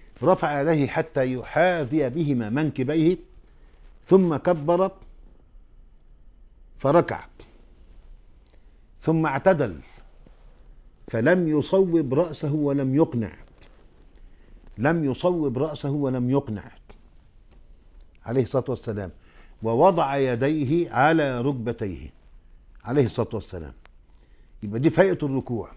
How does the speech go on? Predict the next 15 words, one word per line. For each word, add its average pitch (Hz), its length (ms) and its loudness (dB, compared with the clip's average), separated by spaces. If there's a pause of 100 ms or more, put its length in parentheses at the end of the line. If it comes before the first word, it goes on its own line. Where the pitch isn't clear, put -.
(720)
يعني 123 240 0
ايه 175 140 0
الكلام 143 360 2
ده؟ 135 160 0 (920)
يعني 110 320 -6
اول 160 360 4
ما 120 140 0
يركع 143 340 0
الانسان 151 580 -2
يكبر 127 380 0
ويركع، 156 520 4 (1200)
يعتدل. 117 480 2
يعتدل 139 460 -2
يعني 123 240 -4
ايه؟ 135 240 -2